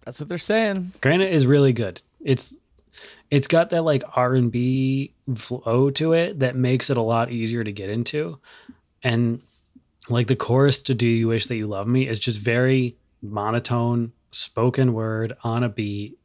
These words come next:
Speaker 2: one syllable, right?
Speaker 1: Yeah,
Speaker 2: And
Speaker 1: it is. It's
Speaker 2: for
Speaker 1: Johnny, I call it Johnny One Note, but yeah.
Speaker 2: Yeah, and the fact that they go on like that for probably, like, a good thirty seconds each
Speaker 1: It's a
Speaker 2: time.
Speaker 1: while. Yeah.
Speaker 2: It, it's hard to listen to,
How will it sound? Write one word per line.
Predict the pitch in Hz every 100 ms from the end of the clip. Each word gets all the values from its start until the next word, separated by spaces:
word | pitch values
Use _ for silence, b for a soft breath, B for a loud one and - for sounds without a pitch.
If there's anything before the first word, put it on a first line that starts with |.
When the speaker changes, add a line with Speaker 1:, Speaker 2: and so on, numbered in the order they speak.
| _ 156
Speaker 2:
one | 131 113 131
syllable, | 131 123 104 98 95 92
right? | 101 98 98 B B B B
Speaker 1:
Yeah, | 117 131
Speaker 2:
And | 123 117
Speaker 1:
it | 123
is. | 113 -
It's | 120 - 113 - -
Speaker 2:
for | 127 135
Speaker 1:
Johnny, | 131 127 127 131
I | 131
call | 143 139
it | 127
Johnny | 135 123 123
One | 117 117 110
Note, | 98 90 -
but | 95
yeah. | 113 131
Speaker 2:
Yeah, | 147 104 -
and | 147
the | 135
fact | 156 156 165
that |
they | 160 139
go | 123 123 123
on | 127 147
like | 135 110 101
that | 107 104 113
for | 120 107
probably, | - 117 120
like, | 117 110 104
a | - 117
good | 107 123 110
thirty | - 117 117 113
seconds | - 107 110 110 104 98 117
each | 101 -
Speaker 1:
It's | 120
a |
Speaker 2:
time. | 123 110
Speaker 1:
while. | 92 90 - b b b b -
Yeah. | - - -
Speaker 2:
It, | 139 139 - _ _ -
it's | 143 123
hard | - 117 131 131
to | 117
listen | 113 117 151
to, | 135 165 175 202